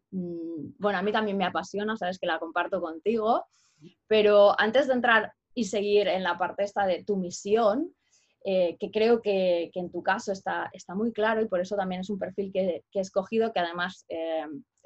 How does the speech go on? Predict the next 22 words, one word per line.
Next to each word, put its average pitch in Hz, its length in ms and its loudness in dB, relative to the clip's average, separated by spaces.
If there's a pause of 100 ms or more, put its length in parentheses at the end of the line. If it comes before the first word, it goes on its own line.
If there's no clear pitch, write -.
(180)
es 214 100 -4
verdad 233 220 2
que 233 80 -2
no 220 80 0
lo 214 60 2
he - 20 2
dicho 202 140 -2
al 196 60 -2
principio, 214 360 -4
para, 180 220 -2
para 165 200 -4
mí 185 160 -8
todos 202 180 2
los 208 140 0
perfiles 190 400 -4
que 190 120 -8
participan 185 480 -4
en 196 60 -2
los 196 140 0
diálogos 208 480 -2
tienen 190 320 -4
como 185 320 -4